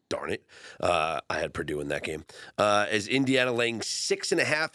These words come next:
at home at the Assembly Hall. Not just any Assembly Hall, the Simon Skjodt Assembly Hall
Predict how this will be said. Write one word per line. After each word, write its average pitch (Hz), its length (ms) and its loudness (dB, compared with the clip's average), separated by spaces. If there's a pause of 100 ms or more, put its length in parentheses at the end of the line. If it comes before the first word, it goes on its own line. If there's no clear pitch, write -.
at 151 200 -2
home 165 360 2
at 156 100 -4
the 90 120 -8
Assembly 80 360 -4
Hall. 95 240 2
Not 123 160 0
just - 160 -4
any 139 200 2
Assembly 82 340 -4
Hall, 87 180 0
the 95 80 0
Simon 123 380 4
Skjodt - 840 -4 (500)
Assembly 98 560 0
Hall 87 360 -2